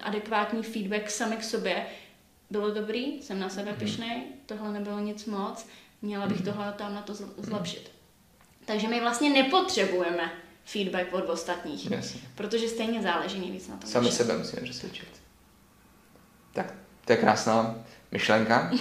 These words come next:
Speaker 2: kterou to
Speaker 1: <laughs>
Speaker 2: pomalu ukončíme.
Speaker 1: Určitě.
Speaker 2: Eh, ještě něco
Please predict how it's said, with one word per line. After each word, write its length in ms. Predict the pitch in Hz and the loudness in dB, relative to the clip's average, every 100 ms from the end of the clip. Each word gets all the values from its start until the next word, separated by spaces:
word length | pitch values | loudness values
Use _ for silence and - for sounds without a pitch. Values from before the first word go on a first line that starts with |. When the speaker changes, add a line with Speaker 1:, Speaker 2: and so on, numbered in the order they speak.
| - 302 | 4 6
Speaker 2:
kterou 220 | 101 320 | 8 8
to 200 | 110 - - - | 6 4 -4 -12
Speaker 1:
<laughs> 200 | - - | -20 -6
Speaker 2:
pomalu 320 | - 117 117 | 6 8 8
ukončíme. 680 | - 107 - 110 113 147 220 - | 6 0 0 2 4 4 0 -4
Speaker 1:
Určitě. 260 | - - - - - - - | -12 -14 -14 -18 -20 -6 4
Speaker 2:
Eh, 80 | 110 107 110 107 107 107 113 - | 8 8 8 6 6 4 2 -2
ještě 320 | - 104 - 135 | 0 0 2 4
něco 220 | 123 | 6